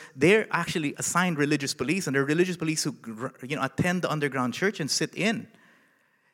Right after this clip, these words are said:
And then they, it's like the WhatsApp group that we, that you guys have here. They join the WhatsApp group. And these are secret police assigned to watch them, who listen to the sermon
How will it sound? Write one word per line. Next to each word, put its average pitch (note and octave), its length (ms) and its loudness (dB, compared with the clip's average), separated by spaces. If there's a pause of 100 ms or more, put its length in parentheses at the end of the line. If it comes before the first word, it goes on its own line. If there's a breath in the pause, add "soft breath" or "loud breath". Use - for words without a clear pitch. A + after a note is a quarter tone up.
(200 soft breath)
And C#3 120 4
then D3+ 180 8
they, C#3+ 140 6
it's B2+ 300 -2
like D3+ 180 6
the B2+ 100 6
WhatsApp D3 480 6
group C3+ 240 -2
that B2 140 0
we, B2+ 320 -4
that A#2+ 160 0
you C3 60 -6
guys B2 240 2
have A#2+ 200 0
here. C#3+ 240 4 (340 loud breath)
They D#3 200 2
join C#3 440 2
the F3 100 8
WhatsApp D#3 460 0
group. G3+ 320 0 (1300 soft breath)
And B2+ 120 -18
these G3 200 -2
are D3 80 2
secret - 640 -2
police E3+ 360 2
assigned F3+ 500 0
to D3 80 0
watch D#3 440 -2
them, E3+ 260 -2 (1400)
who D3+ 100 -4
listen E3+ 460 4
to F3 100 0
the D3+ 100 0
sermon F#3 560 4